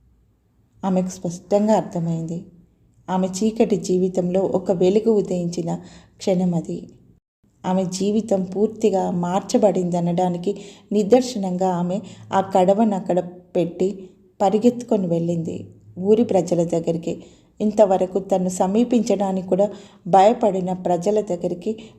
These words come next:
పరిగెత్తుకొని వెళ్ళింది. కేకలు వేసి అరిసి చెప్పింది, ఎలుగెత్తి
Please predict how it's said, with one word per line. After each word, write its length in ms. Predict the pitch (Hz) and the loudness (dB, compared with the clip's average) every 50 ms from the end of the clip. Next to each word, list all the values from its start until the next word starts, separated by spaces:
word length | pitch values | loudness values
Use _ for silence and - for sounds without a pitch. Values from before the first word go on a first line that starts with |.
| _ _ | _ _
పరిగెత్తుకొని 680 | 214 196 196 196 - 214 214 - - - - 262 233 220 | -2 -2 0 2 2 2 2 0 -4 2 4 4 4 4
వెళ్ళింది. 580 | 202 190 180 170 165 165 165 170 165 170 214 - - - - _ _ _ _ _ _ _ _ _ _ _ _ _ | 2 0 -2 -2 -4 -4 -4 -4 -6 -6 -8 -10 -16 -20 -20 _ _ _ _ _ _ _ _ _ _ _ _ _
కేకలు 440 | - 214 214 226 226 269 240 220 208 | 4 4 4 6 6 4 4 4 4
వేసి 440 | 190 180 180 175 - - 202 196 185 | 0 0 -2 -4 -2 -2 -2 0 0
అరిసి 400 | 170 165 180 208 214 - 240 226 - | -2 0 0 -2 0 -2 -4 -2 -2
చెప్పింది, 500 | 190 170 175 - 165 160 165 165 165 - - - - - _ _ - - - _ _ _ _ | -6 -6 -4 -8 -8 -6 -6 -6 -6 -8 -8 -14 -20 -20 _ _ -20 -20 -20 _ _ _ _
ఎలుగెత్తి 540 | - 214 226 240 247 262 247 247 - 233 214 | 2 4 4 4 4 2 0 2 0 -4 0